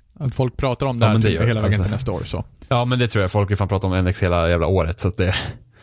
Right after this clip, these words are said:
Speaker 2: det är nog lugnt. Men det, men det, det är ett intressant koncept.
Speaker 1: Ja.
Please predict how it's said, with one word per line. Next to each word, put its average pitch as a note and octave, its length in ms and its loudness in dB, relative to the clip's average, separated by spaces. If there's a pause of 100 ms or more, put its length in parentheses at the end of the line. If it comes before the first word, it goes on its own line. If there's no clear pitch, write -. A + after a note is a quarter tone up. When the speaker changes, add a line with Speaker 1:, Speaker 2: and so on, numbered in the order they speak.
(460)
Speaker 2:
det G2+ 100 4
är F#2 60 2
nog F2+ 160 0
lugnt. E2+ 400 -4
Men B2 180 0
det, C#3+ 100 0
men D3 200 -2
det, C#3 340 2 (1040)
det B2 60 4
är B2 40 4
ett A#2 120 -2
intressant A#2+ 1000 0
koncept. - 720 -2
Speaker 1:
Ja. F#3+ 180 0